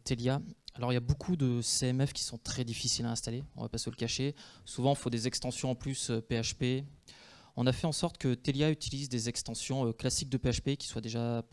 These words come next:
présentes. On parle de G D, curl, euh, ces choses-là, I N T L. Du, comme ça, ça reste simple à installer pour tout le monde, surtout pour les gens qui installent ça sur des mutualisés, des gens qui sont pas forcément développeurs.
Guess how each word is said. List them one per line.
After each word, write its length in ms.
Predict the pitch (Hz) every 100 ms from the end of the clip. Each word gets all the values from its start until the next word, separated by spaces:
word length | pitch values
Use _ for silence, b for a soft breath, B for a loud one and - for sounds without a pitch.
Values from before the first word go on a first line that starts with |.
| -
présentes. 800 | - 127 120 135 - - - - b b b b b
On 200 | 117 113
parle 240 | 127 120
de 120 | 123
G 220 | 123 117 127
D, 380 | 127 139 147 147
curl, 460 | - 131 131 135
euh, 240 | 117 117 117
ces 160 | -
choses-là, 440 | - 113 117 123 131
I 100 | 120
N 140 | 117
T 120 | 120
L. 180 | 131 143 - b b b b _ _ b b b b b b -
Du, 300 | 139 143 147
comme 240 | - 165
ça, 240 | - 180 175
ça 160 | 151
reste 400 | 139 - - 143
simple 320 | - 160 160
à 260 | 156 156 147
installer 320 | 147 147 147
pour 180 | 147 -
tout 140 | -
le 80 | 147
monde, 320 | 147 160 160 160
surtout 340 | - - -
pour 140 | 147 131
les 60 |
gens 140 | 123 135
qui 300 | - 117 117
installent 240 | - 120
ça 160 | - 127
sur 160 | 117
des 100 | 113
mutualisés, 500 | 113 - 120 117 135
des 120 | 123
gens 120 | 113 120
qui 140 | -
sont 140 | -
pas 140 | 110 113
forcément 500 | - 131 - 120 120
développeurs. 580 | 120 120 113 131 135